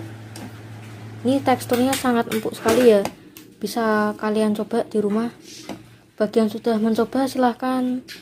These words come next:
tinggalkan di kolom komentar bagaimana rasanya dan teksturnya. Terima kasih sudah menonton. Jangan lupa like, komen, dan subscribe.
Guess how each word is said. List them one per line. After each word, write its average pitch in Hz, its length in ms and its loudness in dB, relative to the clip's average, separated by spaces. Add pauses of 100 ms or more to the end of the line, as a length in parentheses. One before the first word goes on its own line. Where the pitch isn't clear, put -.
(140)
tinggalkan 233 680 2 (240)
di - 80 -2
kolom 220 320 2
komentar 220 640 0 (320)
bagaimana 233 800 2
rasanya 226 560 0
dan 208 160 2
teksturnya. 226 640 0 (1120)
Terima 214 240 0
kasih 277 320 2
sudah 240 320 -2
menonton. 240 720 0
Jangan 214 240 0
lupa 240 320 -2
like, 233 160 -4
komen, 226 240 -4
dan 214 160 -10
subscribe. 214 460 -16